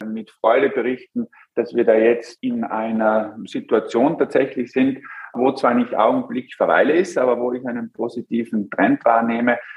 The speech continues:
der mir persönlich sehr gefällt. Und wenn ich darf, würde ich da auch noch eine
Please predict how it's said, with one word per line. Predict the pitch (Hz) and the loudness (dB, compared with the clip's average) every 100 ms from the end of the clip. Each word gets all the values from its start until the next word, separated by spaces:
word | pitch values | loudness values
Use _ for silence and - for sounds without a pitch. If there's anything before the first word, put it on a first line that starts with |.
| - | -4
der | 107 | 0
mir | 107 113 | 2 2
persönlich | 110 - 113 110 101 - | 0 0 2 2 0 -4
sehr | - 107 107 107 - - | 2 4 4 0 -8 -6
gefällt. | 110 - 110 175 175 | -4 2 4 4 0
Und | 127 120 | -6 -4
wenn | 117 123 | -4 -4
ich | 120 - | -6 -4
darf, | - 143 - - | -2 -2 -6 -12
würde | 131 127 | -14 -12
ich | - | -2
da | 110 | 2
auch | 113 117 | 2 0
noch | 120 117 - - - | -4 -4 -6 -20 -8
eine | 104 110 107 107 104 | -2 0 2 0 -2